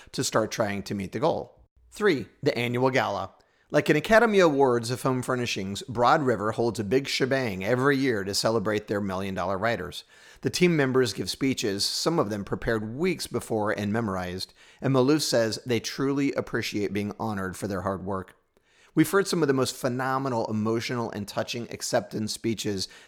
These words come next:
that bring you to tears," Maloof said. "They talk about how much it means to them and how hard they fought, and then they thank everyone who helped them along the way. That's the coolest thing." Greenwood explains that the success in twenty twenty is due to the perseverance of the company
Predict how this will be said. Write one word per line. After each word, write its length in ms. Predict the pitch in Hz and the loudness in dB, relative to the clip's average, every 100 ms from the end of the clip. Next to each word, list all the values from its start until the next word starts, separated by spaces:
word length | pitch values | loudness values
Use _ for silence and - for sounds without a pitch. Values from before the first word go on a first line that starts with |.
| - | 0
that 120 | 120 | 0
bring 360 | 104 113 117 | 2 0 0
you 120 | 110 107 | -2 -2
to 100 | 98 | -4
tears," 500 | - 143 120 92 - | -6 -4 -2 -4 -8
Maloof 280 | 98 95 | -6 -6
said. 340 | 87 101 95 98 _ _ _ | -4 -4 -6 -8 _ _ _
"They 100 | - | -4
talk 220 | 127 139 | 0 0
about 240 | 147 131 - | 2 2 4
how 120 | 127 | 2
much 240 | 117 120 | 2 0
it 100 | - | -2
means 400 | 117 120 120 117 | -2 -2 -2 -4
to 120 | - 110 | -4 -2
them 400 | 110 107 107 101 | 0 -2 -4 -4
and 140 | 95 - _ | -8 -10 _
how 140 | 127 | 4
hard 360 | 117 - 120 110 | 6 6 4 2
they 120 | 113 | -2
fought, 480 | 107 113 104 104 - _ - | 0 2 2 2 -4 _ -2
and 100 | 135 | 2
then 80 | |
they 100 | 131 | 2
thank 320 | 117 135 117 - | 2 0 -2 2
everyone 420 | 131 123 113 107 | 4 4 4 2
who 140 | 98 110 | -2 2
helped 300 | 113 - 107 | 2 2 -2
them 220 | 101 98 | -4 -2
along 300 | 101 95 92 | -2 -4 -4
the 60 | |
way. 280 | 92 95 87 - _ | -4 -4 -6 -14 _
That's 220 | 123 - | -4 -2
the 100 | 101 | -8
coolest 500 | - - 104 101 - | -8 -8 -6 -6 -8
thing." 300 | - 87 85 - _ _ _ _ _ | -8 -10 -12 -18 _ _ _ _ _
Greenwood 320 | - 175 175 | 4 6 6
explains 580 | 160 - - 110 104 101 | 4 2 -2 0 0 -2
that 180 | 107 - | 0 0
the 80 | 107 | 0
success 500 | - - - 185 - | -4 -2 0 0 0
in 80 | 165 | -4
twenty 260 | - 139 | -2 -2
twenty 300 | 123 120 110 | -2 -2 -2
is 260 | 110 113 92 | -2 -2 -2
due 280 | 95 120 120 | -2 0 0
to 140 | - | -2
the 80 | 107 | -4
perseverance 640 | - 135 - 127 117 117 | -2 -4 -2 -2 -2 -2
of 60 | 127 | -4
the 80 | 113 | -4
company 480 | - 113 101 98 | -4 -6 -4 -6